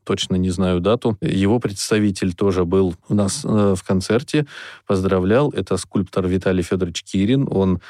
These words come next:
кстати, подарил коллективу очень красивую деревянную, сделанную из липы скульптуру девушки, стоящей в платье, в кокошнике народном, с микрофоном, и сказал, что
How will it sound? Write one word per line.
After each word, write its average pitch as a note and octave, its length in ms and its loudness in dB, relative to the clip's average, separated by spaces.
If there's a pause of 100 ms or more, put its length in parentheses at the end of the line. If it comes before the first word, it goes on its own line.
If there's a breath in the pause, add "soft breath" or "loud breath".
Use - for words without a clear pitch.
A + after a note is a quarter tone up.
(320 loud breath)
кстати, F#2+ 320 -2
подарил F#2+ 500 2
коллективу G2 840 0
очень F#2+ 340 -2
красивую F#2+ 560 0
деревянную, F2+ 720 0
сделанную F2+ 500 0
из F2 100 -2
липы F2+ 260 -2
скульптуру F2+ 680 -2 (500 loud breath)
девушки, G2 840 0 (100)
стоящей F#2+ 840 -2
в F2 100 -8
платье, G2 480 0
в G2 180 -4
кокошнике G2 580 -2
народном, A#2+ 440 2
с - 120 -6
микрофоном, G2 600 0
и A2+ 120 0
сказал, G2+ 380 2
что G2+ 460 2